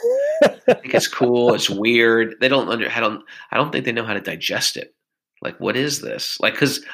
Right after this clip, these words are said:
Speaker 2: I don't listen to that type of music anymore. So they're
Speaker 1: Mm.
Speaker 2: like, a-, and I'm a yoga teacher. I, I do kirtans, and, you know, our kirtans are pretty heavy and loud, but they're nothing like a stage diving. And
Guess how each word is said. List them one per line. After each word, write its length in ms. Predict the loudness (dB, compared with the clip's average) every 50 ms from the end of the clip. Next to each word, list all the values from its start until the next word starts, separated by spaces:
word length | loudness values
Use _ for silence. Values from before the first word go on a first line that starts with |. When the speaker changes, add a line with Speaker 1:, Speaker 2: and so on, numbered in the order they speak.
| -4 -2
Speaker 2:
I 80 | 0
don't 200 | 0 2 2 2
listen 280 | 2 4 4 2 0 0
to 80 | -2 -2
that 160 | -2 -2 -2
type 160 | -2 -4 -4
of 80 | -4 -6
music 360 | -6 -4 -4 -4 -4 -6 -6
anymore. 400 | -10 -12 -12 -14 -14 -14 -16 -16 -18 _ -20 -20 -20 -18 _ -6
So 140 | -4 -2 2
they're 140 | 2 2 2
Speaker 1:
Mm. 40 | 2
Speaker 2:
like, 260 | 2 0 -2 -6 -12 -20 _ _ _ _ _ _ -2
a-, 200 | 0 0 0 2 2
and 420 | 2 4 2 2 0 -2 -4 -6 -6
I'm 140 | -6 -6 -4
a 40 | -6
yoga 320 | -4 -2 -2 -2 -2 -2
teacher. 480 | -4 -2 -2 -2 -2 -2 -4 -4 -4 -6
I, 60 | -8 -8 -8 -10
I 80 | -10 -8
do 160 | -10 -10 -10
kirtans, 880 | -8 -4 0 0 0 0 -2 -2 -2 -2 -2 -2 -6 -6 -8 -8 -8 -8 -8 -10 -18 -20 -20 -20 -20 -20 _ -6
and, 400 | -4 -2 -2 -2 -4 -6 -10 -8 -6
you 80 | -4 -4
know, 200 | -4 -4 -8 -12 _ _ _ _ -12 -10
our 120 | -10 -6
kirtans 460 | -2 2 2 2 4 4 2 2 0 -2
are 40 |
pretty 240 | -4 -2 -2 -2 -2
heavy 380 | -2 0 0 0 2 2 0 0
and 140 | 0 -2 -6
loud, 360 | -6 -4 -2 -2 -2 -2 -4
but 100 | -6 -6
they're 100 | -4 -2
nothing 280 | -2 -2 0 0 -2 -4
like 200 | -4 -6 -6 -6
a 120 | -8 -10 -10 _ -20 -20 -18 -10 -6
stage 420 | -4 0 2 2 2 2 0 0
diving. 480 | 0 0 0 -2 -2 -2 -2 -4 -4 -6
And 160 | -10 -12 -16